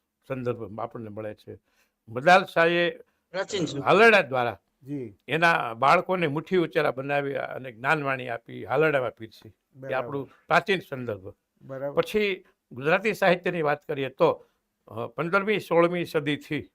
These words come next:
Speaker 1: એટલે કે છેલ્લા પાંચસો, છસો વર્ષથી આપણને હાલ-, હાલરડા મળતા આવ્યા છે.
Speaker 3: જી, જી.
Speaker 1: સૌપ્રથમ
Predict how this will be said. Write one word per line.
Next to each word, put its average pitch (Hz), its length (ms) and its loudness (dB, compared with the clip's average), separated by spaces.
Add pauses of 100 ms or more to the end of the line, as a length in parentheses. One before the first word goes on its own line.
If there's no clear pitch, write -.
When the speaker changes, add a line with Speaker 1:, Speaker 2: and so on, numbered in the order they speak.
(160)
Speaker 1:
એટલે 156 180 -4
કે 156 120 -2
છેલ્લા 160 260 -2
પાંચસો, 165 460 -6
છસો 190 420 0
વર્ષથી 175 460 0 (320)
આપણને 139 380 -4
હાલ-, 127 340 -2
હાલરડા 127 380 -2
મળતા 113 360 -10
આવ્યા 101 220 -14
છે. - 360 -20
Speaker 3:
જી, 123 260 -16
જી. 104 280 -20
Speaker 1:
સૌપ્રથમ 185 640 2